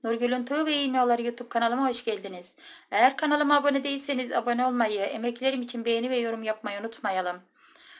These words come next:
Sağ alt köşedeki kırmızı abone ol butonuna basarak abone olabilir, zil butonunu açarak da çektiğim videolardan haberdar olabilirsiniz. Evet arkadaşlar, gördüğünüz gibi size bugün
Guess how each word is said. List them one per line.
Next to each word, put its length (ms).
Sağ 180
alt 280
köşedeki 440
kırmızı 380
abone 240
ol 120
butonuna 400
basarak 440
abone 260
olabilir, 420
zil 240
butonunu 300
açarak 440
da 140
çektiğim 400
videolardan 580
haberdar 540
olabilirsiniz. 840
Evet 320
arkadaşlar, 800
gördüğünüz 540
gibi 340
size 320
bugün 460